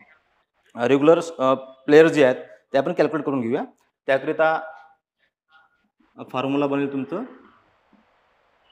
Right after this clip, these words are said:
regular players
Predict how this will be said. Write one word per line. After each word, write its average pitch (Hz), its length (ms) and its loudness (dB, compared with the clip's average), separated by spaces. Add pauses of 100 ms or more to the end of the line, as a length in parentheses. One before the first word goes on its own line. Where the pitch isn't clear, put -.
(640)
regular 156 520 0 (2000)
players 131 360 -4